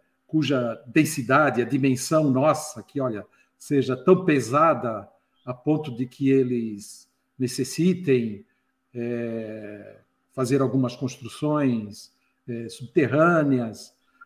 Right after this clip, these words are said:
mas eu só sei dizer de que eles, assim, olha, ah, na verdade, eles nem conversam, eles não, eh, ah, eles já estão tão evoluídos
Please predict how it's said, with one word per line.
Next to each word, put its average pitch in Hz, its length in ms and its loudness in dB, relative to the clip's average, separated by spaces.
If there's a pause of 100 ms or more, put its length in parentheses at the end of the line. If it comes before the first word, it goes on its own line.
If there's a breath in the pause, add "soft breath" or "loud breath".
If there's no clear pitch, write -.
(120)
mas 127 760 -6
eu 151 240 -6
só 143 180 -10
sei 185 200 -2
dizer 160 520 0
de 165 100 -6
que 175 480 -2
eles, 180 240 6
assim, 165 220 -4
olha, 95 260 -10 (320)
ah, 143 240 -4
na 196 100 4
verdade, 220 400 4
eles 180 160 0
nem 233 100 2
conversam, 139 680 -2 (540)
eles 165 220 -2
não, 170 460 -4
eh, 127 140 -6 (120)
ah, 110 220 -16
eles 113 120 -14
já 139 80 -4
estão 147 220 -8
tão 202 220 4
evoluídos 165 840 0